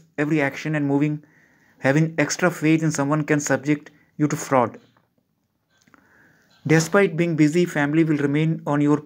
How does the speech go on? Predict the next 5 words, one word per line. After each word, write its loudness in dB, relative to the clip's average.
priority. 0
Mutual 0
love 2
and -8
comradeship 0